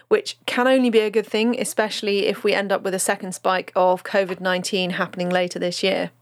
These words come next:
This week, Garmin had a major outage, which was reportedly due to a massive cyber attack. The hackers were allegedly demanding ten million dollars to release the systems back to Garmin.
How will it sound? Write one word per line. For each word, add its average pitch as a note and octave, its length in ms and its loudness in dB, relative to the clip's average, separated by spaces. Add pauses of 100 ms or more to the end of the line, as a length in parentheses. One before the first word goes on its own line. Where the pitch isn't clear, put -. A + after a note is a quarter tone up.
(300)
This D4+ 260 2
week, C4+ 460 2
Garmin B3+ 420 4
had G#3+ 200 -2
a G#3+ 60 -4
major A3 460 2
outage, G#3+ 680 -2
which - 360 0
was G3+ 340 2
reportedly G#3 960 0 (240)
due A#3+ 220 2
to A#3 100 2
a G#3+ 60 6
massive A3 400 0
cyber F#3+ 420 0
attack. - 480 -4 (520)
The A#3 80 2
hackers C4 420 0
were A3+ 380 4
allegedly G#3+ 420 2
demanding G#3 540 0
ten A#3+ 320 0
million A3 320 4
dollars A3 400 2
to G3+ 140 0
release G3 340 2
the G3+ 80 -2
systems G3+ 500 -2
back - 340 0
to G3+ 100 -8
Garmin. G3 480 0